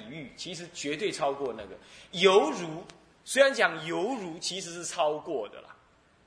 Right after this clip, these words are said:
超过一，他已经说超越十方一切世界了嘛。但是为了要让你想象，所以说是犹如什么？第六天宝，这样知道吧？嗯，我们就上到这儿吧。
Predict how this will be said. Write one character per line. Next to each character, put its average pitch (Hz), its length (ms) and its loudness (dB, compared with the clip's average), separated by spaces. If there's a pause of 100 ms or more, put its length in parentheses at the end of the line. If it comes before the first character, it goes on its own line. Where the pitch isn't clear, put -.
(120)
超 214 200 6
过 220 240 0
一， 175 60 -6 (220)
他 240 160 2
已 208 140 -4
经 196 100 -6
说 208 180 -2
超 226 260 2
越 220 140 -4
十 175 160 -4
方 185 180 -8
一 170 40 -10
切 165 120 -8
世 160 220 -8
界 127 260 -6
了 101 100 -12
嘛。 - 100 -20 (400)
但 311 120 8
是 285 60 0
为 320 180 -2
了 269 60 6
要 269 80 8
让 294 180 6
你 240 140 -4
想 165 240 -2 (100)
象， 160 320 0
所 156 220 -6
以 131 160 -12
说 139 340 -6 (160)
是 170 180 -14
犹 160 360 2
如 131 600 -8
什 - 120 -10
么？ 110 200 -4 (560)
第 156 180 -4
六 127 180 -2
天 110 200 -10 (100)
宝， 90 100 -16 (160)
这 147 120 -2
样 139 80 0
知 135 120 -8
道 143 140 6
吧？ 120 160 2 (2500)
嗯， 131 500 2 (360)
我 117 80 -4
们 120 100 -6
就 147 60 2
上 147 180 4
到 139 80 10
这 139 140 6
儿 127 80 8
吧。 104 200 2